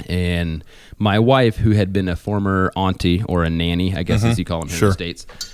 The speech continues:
Speaker 1: um, had been a former nanny of Jamaica Relief Ministries,
Speaker 2: Mm-hmm.
Speaker 1: had come back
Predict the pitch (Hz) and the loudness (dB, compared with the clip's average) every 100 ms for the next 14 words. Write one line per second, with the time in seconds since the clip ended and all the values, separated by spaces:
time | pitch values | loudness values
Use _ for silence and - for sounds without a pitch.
0 | - 95 90 85 90 113 101 107 101 98 | -8 -4 -2 -2 -2 -2 0 0 0 -2
1 | 98 95 131 127 104 95 98 95 92 87 | -2 0 0 2 2 0 0 0 0 -2
2 | 95 92 90 80 85 82 78 65 - 58 | -2 -2 0 0 -2 -2 -2 -2 -2 -4
3 | - - 98 95 87 160 156 107 107 - | -6 -10 -6 -4 0 0 2 2 2 -4